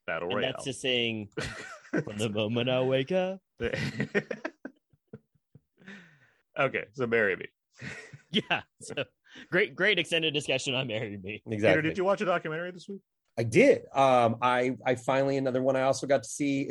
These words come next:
Speaker 3: sorry, uh, was, uh, Summer of Soul,
Speaker 2: Oh.
Speaker 3: uh, which I, which I guess, I think it's been on Hulu for a while, right?
Speaker 1: Since last summer. Yeah.
Speaker 3: Yeah.
Speaker 1: <laughs>
Speaker 3: Um, so I'm terrible. I watched it on a whim.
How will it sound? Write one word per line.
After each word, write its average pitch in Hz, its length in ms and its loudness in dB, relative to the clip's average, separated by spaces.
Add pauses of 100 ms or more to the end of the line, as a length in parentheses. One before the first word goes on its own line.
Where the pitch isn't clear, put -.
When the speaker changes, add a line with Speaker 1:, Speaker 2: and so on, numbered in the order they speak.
(100)
Speaker 3:
sorry, 143 360 0
uh, 123 280 2
was, 120 320 0
uh, 117 100 2
Summer 156 320 0
of 139 100 0
Soul, 131 540 -2 (180)
Speaker 2:
Oh. 392 220 0
Speaker 3:
uh, 110 200 2
which 120 300 -2
I, 107 580 0 (220)
which 117 140 -4
I 143 60 4
guess, 349 260 2
I 120 40 -12
think 277 160 -2
it's - 100 -18
been 208 140 4
on 127 120 0
Hulu 143 340 -2
for 101 200 -4
a - 20 -2
while, 92 460 0
right? 101 280 -4
Speaker 1:
Since 151 280 -2
last 165 260 4
summer. 196 420 -2
Yeah. 190 180 -2 (100)
Speaker 3:
Yeah. 127 320 0
Speaker 1:
<laughs> - 80 -12
Speaker 3:
Um, 120 540 4
so 123 100 2
I'm 147 200 4
terrible. 113 520 4 (320)
I 165 160 6
watched 214 420 4
it 185 120 0
on 156 160 2
a 143 60 2
whim. 131 540 0